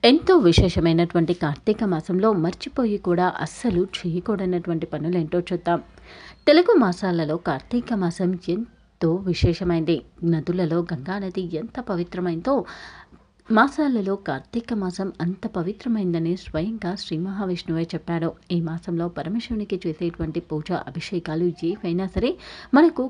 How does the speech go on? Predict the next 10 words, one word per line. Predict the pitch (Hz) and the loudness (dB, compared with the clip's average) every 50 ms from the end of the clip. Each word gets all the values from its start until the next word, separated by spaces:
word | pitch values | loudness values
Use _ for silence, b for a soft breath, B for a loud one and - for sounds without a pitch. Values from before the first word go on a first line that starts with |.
| - - | -4 -6
కొండంత | - - - - 202 202 185 185 185 | -6 -6 -4 -4 -6 -4 -4 -4 -6
పుణ్య | 180 175 - 170 180 214 233 | -6 -4 -2 -2 0 0 -2
ఫలితాన్ని | - 214 180 160 - - 165 170 175 180 | -2 -4 -6 -6 -4 -2 0 0 2 2
ఇస్తాయి. | 170 160 - - 175 175 160 180 175 151 - - _ - | 0 0 -2 -4 -2 -2 0 0 0 0 -2 -6 _ -2
అలాగే | 175 175 165 170 156 180 180 175 | -2 -2 -2 -2 -2 -2 -2 -2
ఆలయాలలో | - 160 156 165 180 185 196 190 175 160 165 165 180 185 | -2 -6 -6 -6 -6 -4 -4 -4 -2 -2 -2 -2 -2 -2
పరమశివుని | 175 - 156 160 175 214 233 - - 190 180 185 180 | -4 -4 -8 -6 -4 -4 -6 -4 -6 -4 -2 -2 -2
దర్శనం | 170 - 165 143 - - 214 214 214 202 | -2 -4 -6 -6 -6 -4 -2 -2 -2 -2
అనేది | 185 175 175 - 240 254 247 B B B B B B B | -2 -4 -4 -4 -4 -6 -6 B B B B B B B
మనకు | 262 269 294 285 285 233 220 | 6 6 6 6 4 2 2